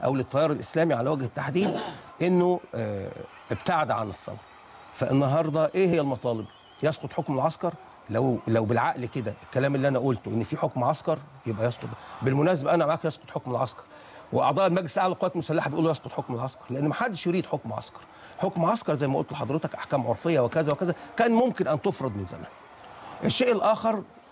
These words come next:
آه، تسليم السلطة في تلاتين ستة، وهنا بقى لازم نوضح حاجة. آه، مع كامل الاحترام ل-، للمجلس الأعلى للقوات المسلحة، إلا أنه من وجهة نظري الشخصية،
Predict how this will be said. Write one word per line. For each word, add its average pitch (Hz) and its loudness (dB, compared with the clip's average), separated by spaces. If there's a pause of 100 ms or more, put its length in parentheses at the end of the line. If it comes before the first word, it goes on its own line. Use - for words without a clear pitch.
(100)
آه، 123 -2 (100)
تسليم 175 4
السلطة 160 0
في 135 -4
تلاتين 131 -2
ستة، 120 -2
وهنا 220 4
بقى 196 4 (140)
لازم 131 0
نوضح 110 -4
حاجة. - -14 (760)
آه، 117 2
مع 139 2
كامل 202 2
الاحترام 147 0
ل-، 110 -4
للمجلس 117 -2
الأعلى 120 0
للقوات 127 -4
المسلحة، - -2
إلا 147 2
أنه 139 0 (400)
من 117 4
وجهة 135 2
نظري 139 0
الشخصية، 156 0